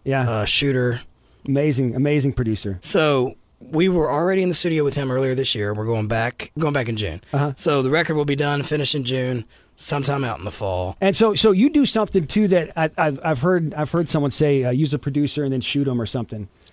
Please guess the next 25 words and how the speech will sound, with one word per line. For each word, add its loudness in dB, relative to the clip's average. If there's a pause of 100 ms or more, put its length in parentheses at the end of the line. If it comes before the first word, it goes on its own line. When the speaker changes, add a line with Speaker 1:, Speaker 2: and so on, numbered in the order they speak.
(120)
Speaker 1:
You 2
do 4
actually 2
kind 0
of -2
incorporate -2
that. 0
You 0
kind 2
of 0
go 4
through 0
the -2
producers. -2
You -2
get, 2 (140)
you 0
work 2
with -2
different -2
producers 2
a 0
lot. -4 (120)
Speaker 2:
I -2
think 0